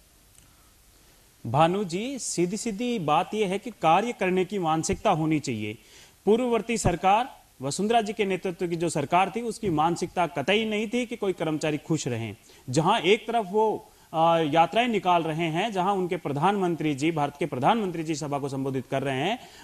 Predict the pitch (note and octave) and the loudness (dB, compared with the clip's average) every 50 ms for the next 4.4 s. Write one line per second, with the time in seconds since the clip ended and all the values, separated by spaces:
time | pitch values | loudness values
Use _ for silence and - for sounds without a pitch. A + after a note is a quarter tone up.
0 | - - D#3 D#3+ E3 E3 D#3+ - F#3+ G3 F#3+ F3+ E3 - - A#3 B3 A#3+ A#3+ A#3+ | -4 2 4 4 6 4 4 2 0 0 0 -2 0 2 2 2 2 0 -4 -4
1 | A3 F3 G3+ F#3 F3+ E3 E3 E3+ E3+ E3 E3+ F3 D3 C#3+ C3+ - D3+ C#3 C#3 C#3 | -4 -4 -2 -2 -2 -2 -2 -2 -2 0 0 -2 -2 -4 -4 -4 -4 -2 -2 -2
2 | C3+ A#2+ G3+ A#3 C4 E3 E3 D#3+ D#3+ D#3+ G3 G3+ F#3 D#3 E3+ E3+ D#3+ D#3 F#3+ A#3+ | -2 -2 -4 -4 -4 -2 -2 -2 -2 -2 -2 0 0 0 0 2 0 0 0 0
3 | B3+ B3 A3+ A3 G#3+ F#3 G3+ F#3 F3+ E3 - E3+ E3 D#3 E3 D3 E3 D3+ D3 D3 | -2 -2 -2 -2 -2 -2 -2 -4 -4 -4 -2 -2 -2 -2 -2 -2 -2 -2 -2 -2
4 | D#3 D3+ D3 C#3 C3+ D3 - D#3+ | -2 -2 0 0 -2 -2 -2 -2